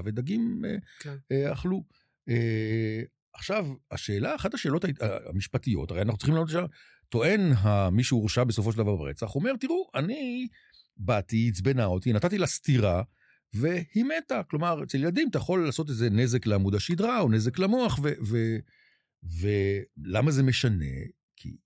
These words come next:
Speaker 1: אם הטענה הזאת נכונה, הרי לא הייתה לו כוונה להרוג.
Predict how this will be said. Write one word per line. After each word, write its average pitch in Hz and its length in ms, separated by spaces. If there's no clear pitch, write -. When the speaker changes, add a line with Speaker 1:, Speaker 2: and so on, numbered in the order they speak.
Speaker 1:
אם 160 140
הטענה 113 300
הזאת 123 200
נכונה, 202 800
הרי 113 360
לא 139 400
הייתה 117 320
לו 120 200
כוונה 98 440
להרוג. 98 680